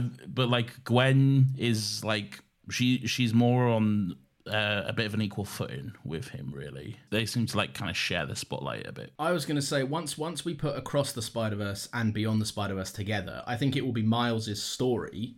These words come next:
Speaker 1: Yeah.
Speaker 2: But this movie feels like, and, and actually, 'cause I saw it twice, the first time I just didn't, it's not that I didn't connect with the movie, I just had a bad fucking, I said it last week, I had a really bad viewing experience.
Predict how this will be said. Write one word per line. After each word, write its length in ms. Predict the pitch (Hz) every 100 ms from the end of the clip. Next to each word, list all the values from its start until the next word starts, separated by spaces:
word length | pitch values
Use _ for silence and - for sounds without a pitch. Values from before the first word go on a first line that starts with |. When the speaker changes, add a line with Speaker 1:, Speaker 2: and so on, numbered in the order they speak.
| -
Speaker 1:
Yeah. 340 | 101 95 - - -
Speaker 2:
But 180 | 123 117
this 240 | 151 147
movie 420 | 135 127 127 107 95
feels 420 | - 110 104 104
like, 240 | 101 95 127
and, 120 | 143
and 180 | 147 160
actually, 380 | 165 170 160 143
'cause 140 | -
I 100 | 147
saw 180 | 147 139
it 80 | 104
twice, 380 | - 101 98 -
the 80 | 107
first 240 | 127 113
time 100 | 123
I 80 | 117
just 220 | 110 110
didn't, 300 | 117 104 101 - -
it's 120 | 139 165
not 80 |
that 60 | 170
I 60 | 147
didn't 160 | 139 -
connect 320 | 110 120 127
with 80 | 123
the 80 |
movie, 300 | 127 135 147
I 80 | 131
just 160 | 123 107
had 100 | 107
a 60 |
bad 320 | 101 104 101 92 92
fucking, 420 | 104 - 98 92 95
I 60 |
said 200 | 107 -
it 60 | 95
last 180 | 92 98
week, 120 | 92
I 60 | 104
had 100 | 110
a 40 |
really 160 | 101 98
bad 240 | 95 90
viewing 240 | 92 87
experience. 640 | 85 - 90 85 87 -